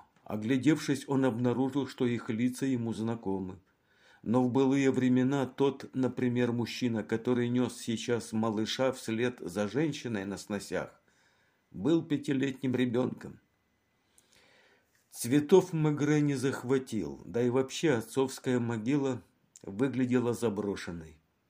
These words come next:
Насупившись, он двинулся к выходу, бормоча себе под нос – но так, что несколько человек обернулись на эти слова.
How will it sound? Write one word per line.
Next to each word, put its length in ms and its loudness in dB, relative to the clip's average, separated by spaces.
Насупившись, 960 -4
он 280 2
двинулся 560 2
к 100 -10
выходу, 640 -4
бормоча 640 0
себе 300 -4
под 260 -2
нос – 380 -4
но 240 -2
так, 300 4
что 200 -2
несколько 560 -2
человек 600 -2
обернулись 720 -2
на 160 -2
эти 340 -4
слова. 540 -6